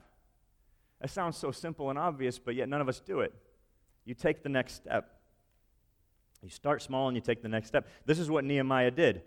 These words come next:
Chapter two, verse nineteen and twenty. So they start to have some opposition in their little building project, huge building project. So the bad guys show up and, and tried to stop 'em.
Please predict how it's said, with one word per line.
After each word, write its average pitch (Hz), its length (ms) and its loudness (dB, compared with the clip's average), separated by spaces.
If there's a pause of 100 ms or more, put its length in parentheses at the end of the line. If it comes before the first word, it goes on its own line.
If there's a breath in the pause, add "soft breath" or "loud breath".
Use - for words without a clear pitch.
(540)
Chapter 147 300 2
two, 147 440 0
verse 127 220 0
nineteen 135 360 0
and 120 100 0
twenty. 120 360 -2 (720)
So 160 160 4
they 147 100 8
start 165 240 4
to 147 80 0
have 165 160 6
some 143 160 0
opposition 135 640 2 (100)
in 117 80 -6
their 120 120 0
little 120 180 2
building 117 300 2
project, 107 520 0 (280)
huge 104 280 -6
building 87 280 -10
project. 85 400 -8 (320 soft breath)
So - 100 -4
the 127 80 2
bad 147 300 8
guys 127 180 10
show 110 260 4
up 117 140 6
and, 107 240 -10
and 107 100 -6
tried 127 200 4
to 107 80 -4
stop 147 320 0
'em. 85 140 -8